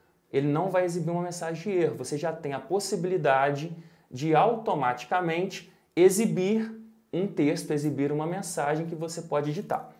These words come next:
Então vamos lá, nós já sabemos que não tem que o i, mas vamos fazer. Igual a PROC x, igual a PROC x, eu quero pesquisar aqui o i, vou pesquisar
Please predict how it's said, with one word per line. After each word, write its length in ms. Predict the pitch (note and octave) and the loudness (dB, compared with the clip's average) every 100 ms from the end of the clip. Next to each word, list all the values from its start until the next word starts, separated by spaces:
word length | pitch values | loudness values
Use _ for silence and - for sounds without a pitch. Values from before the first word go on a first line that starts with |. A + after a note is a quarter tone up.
| _ - - | _ -20 -4
Então 100 | - | 4
vamos 200 | A3+ C4 | 6 6
lá, 200 | F3 - - | 4 2 -2
nós 160 | G#3 | 0
já 40 | A3+ | 0
sabemos 360 | A3+ G#3 G#3+ | 0 0 -2
que 60 | A3 | -2
não 120 | G#3 | -4
tem 140 | G#3 G3 | -4 -6
que 100 | G#3+ | -4
o 100 | G3+ | -2
i, 60 | |
mas 220 | G#3 G#3 | -2 -2
vamos 300 | G#3 G#3+ G#3 | -2 -4 -6
fazer. 520 | - - G3+ C3+ A2+ D#3+ | -8 0 0 0 -6 -6
Igual 260 | E3+ A3 | 0 2
a 60 | G#3+ | 2
PROC 260 | D#3 D#3 | 0 -4
x, 480 | D#3 - F3+ - - _ _ _ - _ _ _ _ _ _ _ _ E3+ | -4 -10 -10 -10 -14 _ _ _ -20 _ _ _ _ _ _ _ _ 0
igual 160 | E3 | 4
a 60 | E3 | 4
PROC 240 | E3 C#3 | 2 -2
x, 520 | - - C#3+ - - - _ _ _ _ - | -4 -8 -8 -8 -14 -20 _ _ _ _ -4
eu 100 | D#3+ | 0
quero 220 | D#3+ D3+ | 4 4
pesquisar 380 | D#3 D3 C3 A#2 | 4 -2 -2 -2
aqui 180 | A2+ F3+ | -4 -4
o 80 | C#3+ | -4
i, 180 | C#3 - - _ _ - _ _ _ _ _ - | -6 -10 -18 _ _ -20 _ _ _ _ _ -4
vou 160 | D3 | -2
pesquisar 760 | D3+ D#3 D#3 C#3+ B2+ A2+ - | 0 -2 -2 -2 0 0 -2